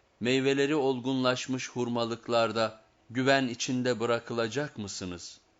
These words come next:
Bir de dağlardan ustalıkla evler yontuyorsunuz. Artık Allah'a karşı gelmekten sakının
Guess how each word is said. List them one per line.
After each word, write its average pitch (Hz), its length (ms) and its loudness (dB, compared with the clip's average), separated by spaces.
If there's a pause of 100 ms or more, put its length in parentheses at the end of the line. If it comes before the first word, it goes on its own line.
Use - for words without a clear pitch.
(300)
Bir 156 200 2
de 160 180 2
dağlardan 143 800 4 (100)
ustalıkla 135 720 -2
evler 123 440 0
yontuyorsunuz. 98 1120 -8 (640)
Artık 139 380 -2
Allah'a 156 540 4
karşı 151 360 2
gelmekten 135 760 0
sakının 131 760 -2